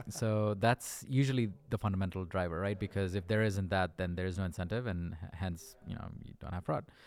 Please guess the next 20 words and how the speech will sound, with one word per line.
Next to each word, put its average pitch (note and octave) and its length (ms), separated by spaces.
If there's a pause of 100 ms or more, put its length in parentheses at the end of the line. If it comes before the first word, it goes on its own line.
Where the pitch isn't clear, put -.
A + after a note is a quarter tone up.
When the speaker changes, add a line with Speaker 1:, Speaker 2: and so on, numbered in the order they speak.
(140)
Speaker 2:
So B2+ 600
I A#2+ 100
would D#3 160
say D#3+ 60
that C#3 160
continues C3 380
to - 40
be A2+ 40
the A2+ 120
biggest A2 180
one. C3 320
I G2+ 100
think A2+ 180
there G#2 100
are F#2+ 140
some G#2+ 140
theories G2+ 440
about F#2+ 540
potentially, G2 520
like, F2 260